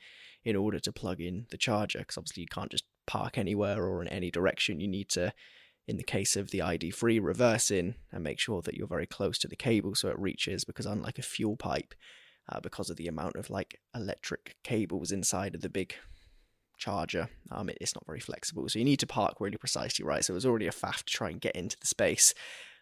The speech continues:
But that in itself would have been fine if the charger worked, but it didn't for some reason. There was somebody in one of the chargers using it, fair enough,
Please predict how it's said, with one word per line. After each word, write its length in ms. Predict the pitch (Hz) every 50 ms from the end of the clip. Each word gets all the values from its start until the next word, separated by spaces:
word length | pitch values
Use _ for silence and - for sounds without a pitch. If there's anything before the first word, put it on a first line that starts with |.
| _ -
But 80 | - 123
that 160 | 139 117 123
in 60 | 131
itself 380 | 107 107 - 135 117 113 113 -
would 100 | 107 110
have 40 |
been 120 | - 90 92
fine 420 | - - 117 92 76 95 95 90 - _
if 360 | - 143 135 123 - - - - - - - - _ _ _ _ _ _ _
the 80 | - 123
charger 640 | - - - 117 104 82 82 - - 101 95 - - _ _ -
worked, 520 | - 113 120 110 - - - - - -
but 120 | - - 69
it 120 | 64 -
didn't 320 | 131 123 113 98 78 - - - - -
for 100 | - -
some 220 | - 127 104 90
reason. 340 | 87 71 82 90 98 98 127 - _ _ _ _ _ _ _ _ _ _ _ _ - - -
There 140 | 82 117
was 100 | 113 117
somebody 320 | - - 139 135 123 123 110
in 80 | 107
one 100 | 117 120
of 80 | 117 107
the 60 | 101
chargers 520 | - - 110 107 107 - - 101 101 - -
using 300 | - 95 98 92 92 101
it, 160 | 101 - - - - - _ _ _
fair 220 | - - 98 90 101
enough, 360 | 101 - 117 127 - -